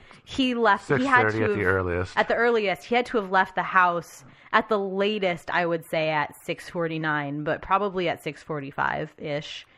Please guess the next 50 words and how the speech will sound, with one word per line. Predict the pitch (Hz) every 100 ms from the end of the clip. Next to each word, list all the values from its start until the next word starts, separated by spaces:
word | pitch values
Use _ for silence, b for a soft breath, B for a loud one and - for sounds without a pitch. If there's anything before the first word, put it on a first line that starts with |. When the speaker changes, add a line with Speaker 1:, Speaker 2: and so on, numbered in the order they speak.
| b b
Speaker 1:
He | -
would | 202
have | 175
had | 170
to | 170
left | 156 -
the | 160
house | 151 -
to | 175
be | 151 160
on | 160
the | 165
tram | - 156 143 147 160
to | 165 147
get | 143 143 151
there | 143
in | 139
time. | - 139 143 165
There's | 208 220
no | 214 214 214 208
way | 196 165 143 147 - b
that | - -
he | 170
ran | 160 156 147
it. | 139 156 - - _ -
He, | 190
Speaker 2:
Yeah. | 120
Speaker 1:
no | 196 196
way | 202 190
he | 190
ran | 175 165
those | 160 156
two | -
miles. | 160 147 135 135 151 - - B
Speaker 2:
Yeah, | 82 80
and | 92
when | 110
Speaker 1:
Just | 117
Speaker 2:
he |
got, | 120 120
Speaker 1:
no |
way. | 160 139 143 151
Speaker 2:
and | 117
when | 113
he | 107
got | 104 101
home, | 101 98 104 101 95
he, | 87
he | 95
was, | 87 -